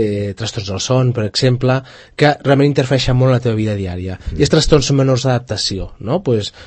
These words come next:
Speaker 1: s'ha mort algú, pues, tens un dol, aquests trastorns, mm, o hi ha una separació, que són trastorns d'adaptació menors. Sabem que, per exemple, en trastorns majors,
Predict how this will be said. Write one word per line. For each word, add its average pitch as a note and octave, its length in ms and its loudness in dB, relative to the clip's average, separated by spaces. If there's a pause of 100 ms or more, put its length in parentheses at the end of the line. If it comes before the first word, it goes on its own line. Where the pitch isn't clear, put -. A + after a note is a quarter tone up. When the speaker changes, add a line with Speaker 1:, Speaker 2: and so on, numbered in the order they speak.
Speaker 1:
s'ha B2 180 -2
mort G#2+ 260 -6
algú, D3+ 520 6
pues, B2+ 160 2
tens A2 240 -4
un G2+ 120 -6
dol, C3+ 480 4
aquests A2 340 -4
trastorns, C3 480 2 (300)
mm, G#2 440 -10
o B2 200 4
hi B2 80 4
ha A#2+ 60 2
una A2+ 140 -2
separació, C#3 760 4
que B2 120 0
són B2+ 80 -2
trastorns B2+ 240 0
d'adaptació A2+ 420 -4
menors. F#2 380 -10 (760)
Sabem F3+ 380 4
que, F3+ 160 0
per D3+ 80 0
exemple, A#2+ 320 0
en - 60 -4
trastorns A#2 340 0
majors, A2+ 460 -4